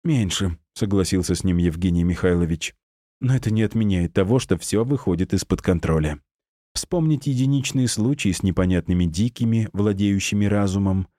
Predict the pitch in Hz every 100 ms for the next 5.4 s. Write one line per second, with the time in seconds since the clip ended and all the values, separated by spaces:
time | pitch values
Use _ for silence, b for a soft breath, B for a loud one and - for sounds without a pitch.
0 | _ _ - 101 107 139 147 117 107 104
1 | 92 - 90 90 92 87 87 - 85 82
2 | 76 82 80 71 92 123 120 120 110 110
3 | _ _ _ _ _ _ - 87 120 110
4 | 98 90 90 82 82 78 80 78 - 78
5 | 69 - 64